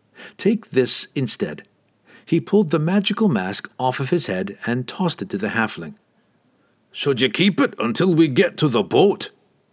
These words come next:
Bruenor asked. Drizzt looked to Catti-brie for an answer, and her smile of approval and admiration cast away any remaining doubts he may have had. "No,"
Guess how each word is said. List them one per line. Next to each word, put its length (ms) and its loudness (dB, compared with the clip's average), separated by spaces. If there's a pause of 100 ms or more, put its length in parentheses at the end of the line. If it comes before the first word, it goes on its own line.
(220)
Bruenor 280 0
asked. 360 -8 (600)
Drizzt 540 0
looked 280 -2
to 80 -2
Catti-brie 480 0
for 200 -2
an 80 2
answer, 460 -2 (100)
and 120 -10
her 120 -2
smile 480 -2
of 140 -6
approval 680 0 (240)
and 180 -4
admiration 800 0
cast 360 -6
away 440 0
any 220 2
remaining 500 0
doubts 600 -2
he 120 -4
may 80 0
have 160 -6
had. 280 -2 (1040)
"No," 400 -4